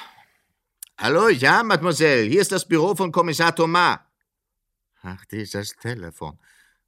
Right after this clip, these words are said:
Hallo? Ja, Mademoiselle, ich bin Kommissar Thomas. Ein Gespräch aus Morbihan? Na gut, geben Sie es mir her. Hallo, ja, Mademoiselle, ich bleibe am Apparat.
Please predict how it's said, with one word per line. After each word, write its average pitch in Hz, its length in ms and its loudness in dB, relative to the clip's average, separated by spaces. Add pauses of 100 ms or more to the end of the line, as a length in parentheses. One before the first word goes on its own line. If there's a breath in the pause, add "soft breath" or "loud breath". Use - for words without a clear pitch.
(380)
Hallo? 202 280 0 (360)
Ja, 190 300 0
Mademoiselle, 107 920 -2
ich 160 200 -8
bin 233 300 -2
Kommissar 143 520 0
Thomas. 107 540 -2 (220)
Ein 131 140 -4
Gespräch 156 420 0
aus 151 120 0
Morbihan? 160 480 2
Na 196 120 4
gut, 180 420 -4
geben 226 400 -2
Sie 170 160 2
es 175 180 0
mir 190 200 0
her. 180 440 2 (480 soft breath)
Hallo, 214 260 2
ja, 220 340 6
Mademoiselle, 208 720 0
ich 160 100 -8
bleibe 240 320 0
am 220 80 -4
Apparat. 196 580 0